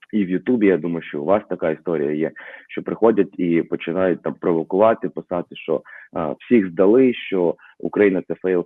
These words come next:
state і так далі, тому подібне, що треба кидати зброю, бігти додому. Все це неправда, все це слухати не треба, да? В нас є Збройні сили, які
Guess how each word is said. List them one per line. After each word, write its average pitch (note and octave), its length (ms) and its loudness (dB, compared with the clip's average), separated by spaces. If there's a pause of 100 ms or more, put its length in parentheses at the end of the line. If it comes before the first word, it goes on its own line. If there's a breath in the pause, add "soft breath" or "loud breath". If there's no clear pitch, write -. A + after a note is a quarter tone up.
state A#2 160 2
і G#2+ 100 0
так - 120 -6
далі, F#2 200 -2
тому E2 260 -6
подібне, F#2+ 360 -4
що D#2 140 -10
треба E2+ 400 -2
кидати E2 320 -4
зброю, G2 440 2
бігти F2 280 -4
додому. D2 400 -6 (320 loud breath)
Все C#3+ 140 2
це C3 140 2
неправда, B2+ 640 2 (460 loud breath)
все C3+ 120 2
це G#2 180 -4 (120)
слухати G2 380 -2
не F2+ 120 -4
треба, B2 400 2
да? G2+ 160 0
В G2 80 -6
нас G#2 220 -4
є F2 100 -4
Збройні F#2 520 0
сили, B2+ 300 4 (340 loud breath)
які G2 340 -2